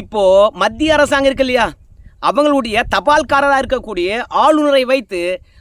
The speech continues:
ஒன்றிய அரசாங்கமானது மாநில அரசாங்கத்தை முடக்க வேண்டும், தவறா செயல்படுகின்ற ஆளுநருக்கு உச்சநீதிமன்றமானது வழிகாட்டி இருக்குது. ஆனா இன்னைக்கு அதையே கேள்விக்குறியாக்குற மாதிரி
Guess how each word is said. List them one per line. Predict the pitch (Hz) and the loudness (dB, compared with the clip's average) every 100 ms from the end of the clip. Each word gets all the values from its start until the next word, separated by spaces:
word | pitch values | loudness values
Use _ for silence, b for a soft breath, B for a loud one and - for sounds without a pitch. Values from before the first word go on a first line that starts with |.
| b 160 | b 0
ஒன்றிய | 247 294 311 320 285 | 2 2 0 0 2
அரசாங்கமானது | 294 285 277 262 247 202 254 240 | 2 2 0 0 -2 -2 -4 0
மாநில | 214 285 311 294 | 2 4 2 2
அரசாங்கத்தை | 277 277 262 247 277 | 0 0 -4 -2 -2
முடக்க | 220 277 285 | 0 -2 0
வேண்டும், | 277 269 254 285 175 - _ - | 2 4 4 2 0 -12 _ -4
தவறா | 190 277 294 302 311 | 0 2 2 4 2
செயல்படுகின்ற | 285 302 277 277 269 254 277 240 | 0 0 0 0 -2 0 0 2
ஆளுநருக்கு | 285 277 247 - 185 208 | 0 0 0 -2 -8 -8
உச்சநீதிமன்றமானது | 240 285 302 277 269 254 240 202 196 240 | -6 -4 -4 -2 -2 -2 -4 -4 -4 -2
வழிகாட்டி | 214 277 269 247 240 | 0 0 -2 -2 -8
இருக்குது. | 196 196 269 269 _ _ - b b b b 156 | -6 2 2 2 _ _ -20 b b b b -2
ஆனா | 214 214 202 202 | 0 0 -2 -2
இன்னைக்கு | 302 294 214 180 185 196 - | -2 -2 -4 -4 -4 -6 -6
அதையே | 156 190 247 285 311 | -4 -2 0 0 2
கேள்விக்குறியாக்குற | 277 311 302 285 269 254 233 226 226 | 0 0 -4 -2 -2 -2 -2 -4 0
மாதிரி | 269 233 | -2 -2